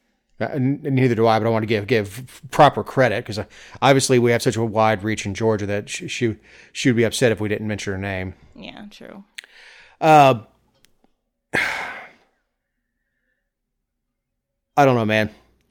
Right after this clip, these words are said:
Speaker 1: Uh, that, that tweet is moronic.
Speaker 2: And I meant to say this when you brought it up about Vernon, 'cause I know we're not gonna harp on what Brian Kemp, we know what Brian Kemp, Kemp thinks of Stacey Abrams, but it wasn't that close.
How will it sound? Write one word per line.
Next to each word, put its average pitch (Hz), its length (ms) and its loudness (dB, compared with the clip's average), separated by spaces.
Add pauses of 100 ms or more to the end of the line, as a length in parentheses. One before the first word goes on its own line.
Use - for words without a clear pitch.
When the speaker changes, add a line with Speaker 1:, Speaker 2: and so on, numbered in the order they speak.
(720)
Speaker 1:
Uh, 123 240 6 (180)
that, 151 480 4
that 151 220 2
tweet 143 380 2
is 127 360 2
moronic. 107 680 -2 (800)
Speaker 2:
And 311 180 0 (340)
I 285 120 0
meant 294 280 -2
to 302 80 -12
say 262 160 -6
this 254 180 -6
when 240 100 -6
you 220 120 -4
brought 214 240 -2
it 202 60 -8
up 202 240 -4 (220)
about 185 360 -8
Vernon, 190 500 -8 (420)
'cause 202 140 -12
I 196 100 -8
know 196 120 -6
we're 190 80 -6
not 180 140 -6
gonna 180 180 -10
harp 185 280 -8
on 175 220 -8
what 175 160 -12
Brian 175 260 -6
Kemp, 190 200 -10
we 180 140 -8
know 190 160 -2
what 185 140 -6
Brian 170 240 -6
Kemp, 170 260 -12 (280)
Kemp 196 260 -12
thinks 175 260 -14
of 160 240 -16
Stacey 170 420 -12
Abrams, 165 380 -10
but - 220 -8 (500)
it 302 120 -4
wasn't 254 400 -6
that 190 380 -2
close. - 480 -10